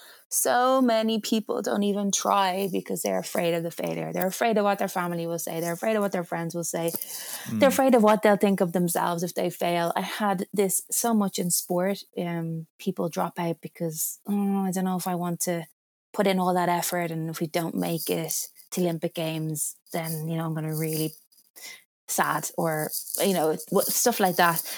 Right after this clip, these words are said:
Speaker 1: You know, it's the same in, in, a, in going into a job or applying for a job. You're afraid of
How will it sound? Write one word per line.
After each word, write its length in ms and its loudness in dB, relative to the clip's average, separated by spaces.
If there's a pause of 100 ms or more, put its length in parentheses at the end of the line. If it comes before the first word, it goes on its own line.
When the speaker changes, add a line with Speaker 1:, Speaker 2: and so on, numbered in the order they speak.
(200)
Speaker 1:
You 80 2
know, 100 4
it's 100 0
the 80 2
same 320 2
in, 260 -4
in, 200 -2
a, 200 -2
in 200 -2
going 280 0
into 200 -4
a 40 -2
job 360 -2
or 140 0
applying 400 2
for 140 -4
a 60 -6
job. 320 -6 (120)
You're 140 0
afraid 380 0
of 220 -4